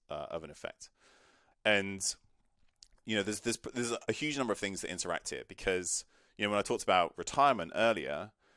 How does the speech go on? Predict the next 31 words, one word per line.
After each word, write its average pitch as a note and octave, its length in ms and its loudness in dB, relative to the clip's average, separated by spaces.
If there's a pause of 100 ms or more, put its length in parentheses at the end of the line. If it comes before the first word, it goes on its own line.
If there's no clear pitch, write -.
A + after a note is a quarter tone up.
(180)
the G#2+ 120 -2
effect, - 640 2 (400)
um, F#2 300 6
of F#2 160 -2
retirement G#2 580 4
is F#2+ 160 -4
greatest A2 840 0 (180)
in G2 180 -4
those F#2+ 640 2
who G2+ 180 -2
have C3 360 4
jobs A2+ 440 8
that F#2+ 100 -2
require F#2+ 380 6
higher G2 320 4
levels F#2 240 0
of F2 100 -6
education E2 600 -6
to D#2 100 -12
attain, D2 420 -4
probably A#2+ 260 4
because G2+ 240 -4
those F2 180 -4
jobs A2 360 4
are F#2+ 40 -6
more F2+ 200 -4
cognitively F2 480 -4
stimulating E2 540 -8
to - 100 -14
begin G2+ 260 -4
with. - 240 -14